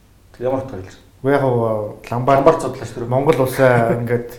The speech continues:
Speaker 2: Шхаб гэдэг газар өхөр биднэрт ингээд мөнгө өгөх юм шиг байна л та.
Speaker 1: Аа.
Speaker 2: Бодвол.
Speaker 1: Аа.
Speaker 2: Тэг тийм тэр утгаар нь хэлсэн юм шиг байна.
Speaker 1: Аа.
Speaker 2: Гэхдээ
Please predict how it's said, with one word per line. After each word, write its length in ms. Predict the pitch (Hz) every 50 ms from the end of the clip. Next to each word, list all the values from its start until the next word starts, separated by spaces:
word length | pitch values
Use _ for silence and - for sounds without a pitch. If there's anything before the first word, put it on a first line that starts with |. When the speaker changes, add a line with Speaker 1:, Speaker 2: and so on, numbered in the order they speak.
| - - - - - - _ _ - - - _ _ _ _ _ _ _ _ -
Speaker 2:
Шхаб 320 | - - - 143 131 120
гэдэг 200 | 120 120 - -
газар 260 | - - - - 104 101
өхөр 160 | 98 113 104
биднэрт 400 | 110 110 110 - 127 120 - -
ингээд 240 | 110 101 104 101 - -
мөнгө 160 | 101 110 110 -
өгөх 140 | - - 104
юм 80 | 95
шиг 160 | 82 85 92 90
байна 160 | 95 92 -
л 120 | - - -
та. 120 | 95 92 - - _ -
Speaker 1:
Аа. 320 | - 95 95 98 123 117 110
Speaker 2:
Бодвол. 240 | 107 - 135 139 - - - - - - _ -
Speaker 1:
Аа. 280 | 107 98 - 123 120
Speaker 2:
Тэг 120 | - 117 - -
тийм 240 | 151 151 135 123
тэр 160 | 120 151 151 135 113
утгаар 160 | - - 120
нь 80 | 101 101
хэлсэн 240 | 98 - - - 98
юм 40 | -
шиг 120 | - 120 107
байна. 120 | 92 - _ _ _ _ _ _ -
Speaker 1:
Аа. 240 | 95 95 95 98 - - - - _ _ _ _ _ -
Speaker 2:
Гэхдээ 320 | - - - 160 147 135